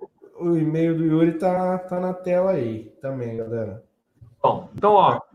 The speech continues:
Speaker 1: Network.
Speaker 2: erro número sete, são as gambiarras e mais gambiarras. Aqui eu fiz um, uma salada de gambiarra, tá bom?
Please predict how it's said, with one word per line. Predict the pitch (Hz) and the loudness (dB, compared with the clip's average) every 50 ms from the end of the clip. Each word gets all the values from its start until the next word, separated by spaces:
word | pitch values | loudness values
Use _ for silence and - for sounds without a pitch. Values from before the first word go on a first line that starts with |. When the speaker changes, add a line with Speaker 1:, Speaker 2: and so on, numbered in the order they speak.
| _ - | _ -12
Speaker 1:
Network. | - 170 165 170 160 165 - 143 120 - 101 - - | -10 -8 -6 -6 -8 -8 -10 -10 -10 -10 -10 0 4
Speaker 2:
erro | 240 247 240 240 | 4 4 4 4
número | 240 247 247 254 247 220 - - | 0 4 4 4 4 4 0 2
sete, | - 196 180 156 139 123 - - - - - _ | 2 4 6 6 4 2 -2 -8 -14 -16 -16 _
são | - - - 196 214 | -18 -2 4 6 6
as | 214 208 180 | 6 6 6
gambiarras | 175 180 220 220 208 196 175 175 202 226 240 226 226 233 226 196 202 | 6 6 6 6 6 6 4 4 6 4 4 4 4 4 2 4 4
e | 214 | 4
mais | 190 170 185 202 214 214 208 170 | 4 6 4 4 6 4 4 4
gambiarras. | 160 175 214 214 208 - 160 139 131 117 117 123 139 | 4 4 4 4 4 4 4 4 4 2 2 2 0
Aqui | 147 147 - 226 | 0 4 4 4
eu | 220 220 | 4 4
fiz | - 226 220 247 | 2 -2 -6 -4
um, | 262 247 220 160 - - - _ _ _ _ _ _ _ _ | 0 2 2 2 2 -4 -12 _ _ _ _ _ _ _ _
uma | - 175 202 196 | 4 6 6 6
salada | 175 - - - 233 220 214 196 196 196 190 180 151 139 143 | 4 2 4 6 8 8 8 8 8 8 8 6 6 6 4
de | 139 131 143 | 4 4 2
gambiarra, | 143 151 147 147 139 135 127 123 117 110 110 110 | 2 4 4 6 6 6 6 6 4 2 0 -4
tá | 110 - 127 | -4 -4 0
bom? | 123 147 185 214 233 - - | 2 4 4 4 2 -2 -6